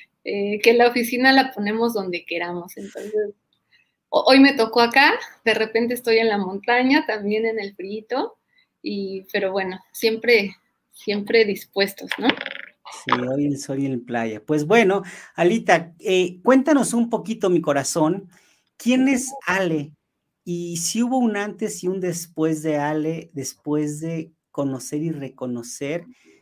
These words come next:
Speaker 2: que podía ayudar al mundo, ¿quién era esa Ale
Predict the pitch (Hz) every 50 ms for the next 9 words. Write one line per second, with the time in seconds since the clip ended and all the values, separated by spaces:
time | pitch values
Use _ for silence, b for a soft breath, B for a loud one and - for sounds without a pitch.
0 | b b _ - - - 151 147 151 151 180 185 160 156 143 143 143 143 139 131
1 | 120 117 117 117 113 117 147 214 226 _ _ _ _ _ _ _ _ _ _ -
2 | - 190 190 196 202 190 185 175 170 170 160 151 - - - 143 139 143 151 156
3 | 156 165 175 175 175